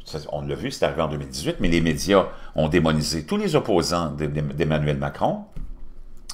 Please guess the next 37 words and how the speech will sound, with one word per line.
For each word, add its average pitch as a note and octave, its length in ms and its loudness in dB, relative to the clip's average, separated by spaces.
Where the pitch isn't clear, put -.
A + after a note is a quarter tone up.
et F2+ 120 4
on E2 100 4
dit E2 100 2
aux F#2 60 6
Français E2+ 400 -2
que B1+ 220 -4
pour D2 140 -2
la D2+ 80 -2
stabilité E2 560 -4
du D2 100 -10
pays, D#2 220 -4
il F#2+ 60 -2
fallait, D2 360 -8
euh, A#1+ 180 -10
voter - 300 -2
pour E2 260 -4
Macron. D2+ 280 -4
<laughs> - 100 -12
Ben, D2+ 80 -4
ils G2 180 -6
l'ont, G2+ 160 8
hein, E2 200 4
les D2+ 100 -8
Français D2+ 320 -2
ont D2+ 100 -2
écouté. D2 400 -6
Et, D2 320 -4
euh, C#2 160 -10
beaucoup D#2 400 -2
sont B3 140 4
restés D#2+ 240 0
chez D2 180 -2
eux, G2+ 60 -2
mais F2 100 -4
n'ont C#2 100 -6
pas - 120 0
voté. - 300 -8